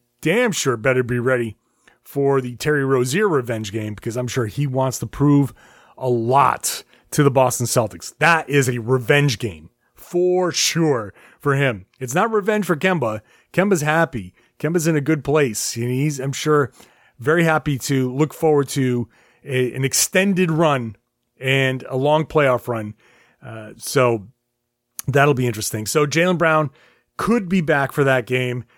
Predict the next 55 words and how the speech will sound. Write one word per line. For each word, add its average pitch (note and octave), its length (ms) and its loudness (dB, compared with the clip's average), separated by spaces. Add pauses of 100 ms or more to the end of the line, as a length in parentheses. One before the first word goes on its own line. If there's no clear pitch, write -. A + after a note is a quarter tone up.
(140)
Enes D#3 260 -2
Kanter D3+ 380 -2
could F#3+ 280 0
be E3 100 -2
back D3 260 0
for C#3+ 100 -4
that C3 260 0
game. B2+ 380 -2 (340)
I A#3+ 200 -2
wanna A#3 240 2
say E3 200 2
that C#3 140 0
Enes C#3 260 -4
Kanter A2+ 340 -4
should F#3+ 400 0
be A#3 100 -2
back A#3 280 0
for A3 100 -2
that A3 220 0
game, A#3 360 2 (460)
but C3 280 0
we'll D#3 160 0
see E3 140 0
what D3+ 120 2
the B2+ 160 -8
update A#2 360 -4
is. G2+ 260 -10
I A#2+ 40 -8
mean, B2+ 120 -2
they, C#3+ 120 4
it C#3 380 -2
feels A3+ 360 0
like G#3 100 2
he F3 120 -2
could F3+ 160 0
have D#3+ 100 -2
come D3+ 200 2
back C#3 240 0
probably B2 320 -2 (640)
two - 140 -2
or F3 60 2
three D3+ 200 0
games C3+ 320 -2
ago, A#2 220 -2
and A#2 100 -4
they're B2+ 80 -2
just B2 180 -10
being A2+ 160 -4
super, F#3 540 0
super, D3 340 -2
super A#2+ 300 -4
cautious. G2+ 500 -6 (480)
Um, G#2+ 460 -8
maybe E3 420 0
because C#3+ 580 0